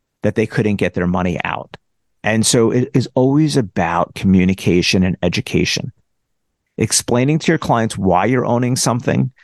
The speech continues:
that it's not meant for a short-term investment, and that because you're investing in an illiquid asset, particularly in private equity,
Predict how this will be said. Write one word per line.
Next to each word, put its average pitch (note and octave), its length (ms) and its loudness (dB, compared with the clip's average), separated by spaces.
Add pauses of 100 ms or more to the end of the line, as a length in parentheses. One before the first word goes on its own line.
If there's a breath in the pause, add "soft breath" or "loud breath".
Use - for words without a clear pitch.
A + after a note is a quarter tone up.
(120 soft breath)
that G#2 140 0
it's - 120 -6
not G#2+ 320 2
meant A#2 240 2
for B2 200 0
a A#2 40 2
short-term A2+ 600 -2
investment, G2 640 -4 (720)
and A#2 140 2
that A#2 140 0
because C3 420 0
you're D3+ 100 2
investing A#2+ 460 0
in G#2 120 2
an - 100 -6
illiquid A2+ 400 0
asset, - 440 -4
particularly - 440 0
in B2 80 2
private A#2 360 -2
equity, B2+ 480 0